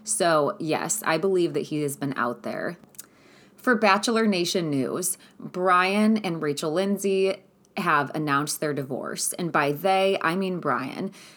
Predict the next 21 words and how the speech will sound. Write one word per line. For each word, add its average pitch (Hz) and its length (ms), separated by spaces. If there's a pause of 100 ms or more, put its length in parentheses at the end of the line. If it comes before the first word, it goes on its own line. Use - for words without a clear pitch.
(100)
because 220 340
it 190 160
seems 262 480
like 214 180
he 196 220
not 170 220
only 160 240
filed 208 500
for 208 140
divorce, 180 600
but - 140
was 160 160
the 185 100
first 208 560
per-, - 220
person 165 540
to - 120
put 143 220
out 135 160
a 139 40
statement. - 560